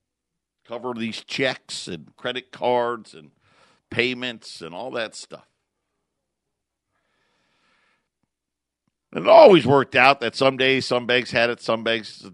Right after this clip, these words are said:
some days some, they didn't. They'd borrow from each other. And what would they use as collateral when they were short on a particular day? Well,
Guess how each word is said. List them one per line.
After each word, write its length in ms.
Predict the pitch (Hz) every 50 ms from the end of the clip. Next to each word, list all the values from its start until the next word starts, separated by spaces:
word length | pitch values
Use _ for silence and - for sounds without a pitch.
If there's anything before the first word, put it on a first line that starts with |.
| 82 - _ -
some 180 | - 123 117
days 220 | 117 117 117 117 -
some, 240 | - 123 120 120 _
they 160 | - 131 143
didn't. 300 | 135 220 170 110 78 - _ _ _ _ _ _ _ _ _ _ _ _ _ _ _ _ _ _ _ _ -
They'd 200 | - 196 175 -
borrow 260 | 131 120 135 147 151
from 240 | - - 147 147 156
each 200 | 156 151 - 196
other. 240 | 175 143 131 117
And 160 | 110 113 117 127
what 180 | 156 - -
would 140 | 175 196 -
they 80 | 214 180
use 340 | 156 131 113 113 110 -
as 140 | 131 131 -
collateral 880 | - - - 226 202 156 135 143 143 139 131 110 92 82 82 90 - _ _ _ _ _ _ _ _ _ _ _ _ _ _ _ _
when 120 | - 107 107
they 80 | 113
were 180 | 117 120 123 127
short 380 | - - - - - 170 175 -
on 220 | 101 90 90 104
a 40 | 113
particular 680 | - - - - - - 76 - - - 92 107 131 156
day? 400 | - - - 202 - - - _ _ _ _ _ _ _ _ _ _ _ _ _ _ _ _ _ _ _ _ _ _ _ _ _ _ _ _ _ 165
Well, 140 | - 185